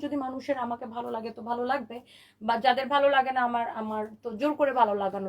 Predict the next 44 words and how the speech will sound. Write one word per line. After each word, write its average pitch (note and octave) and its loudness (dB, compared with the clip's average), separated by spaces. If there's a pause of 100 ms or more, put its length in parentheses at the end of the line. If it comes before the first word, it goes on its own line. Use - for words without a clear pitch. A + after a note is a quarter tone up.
যাবে F3+ -4
না, F3+ -8
আমি A3+ -2
যেরকম B3+ 0
আছি C4+ -8
ওরকমই। G3 -2 (460)
এবং A#3+ 4 (560)
প-, C#4+ 2
আমি D#4 8 (160)
তো F4 4 (360)
কোনো F4+ 6 (100)
মানুষই F4+ 6 (100)
ভুলের D4 8
ঊর্ধ্বে C4 -2
না C4 6 (100)
বা B3+ 4 (100)
কোনো C4+ 0
মানুষের B3+ 0
দোষের B3 2
ঊর্ধ্বে G#3+ -2
না, G#3 0 (100)
কোনো C4+ 2 (100)
মানুষই B3+ 2 (600)
হান্ড্রেড E4+ 6
পার্সেন্ট C#4+ 0
পারফেক্ট G#3+ -2
না। G3 -4 (140)
একমাত্র C#4 -2 (100)
হান্ড্রেড C#4 4
পার্সেন্ট C#4 0 (100)
পারফেক্ট C4 2
ছিল C#4+ 0 (120)
আমাদের A3 2 (400)
মহানবী B3+ 4
হযরত A3+ 2
মুহাম্মদ G#3 0
সাল্লাল্লাহু G#3 4
আলাইহি G#3+ 0
সাল্লাম, B3+ -2 (240)
এছাড়া C4 2
কোনো B3 -4 (100)
মানুষই G3+ -2
হান্ড্রেড F#3 -4
পার্সেন্ট F3+ -12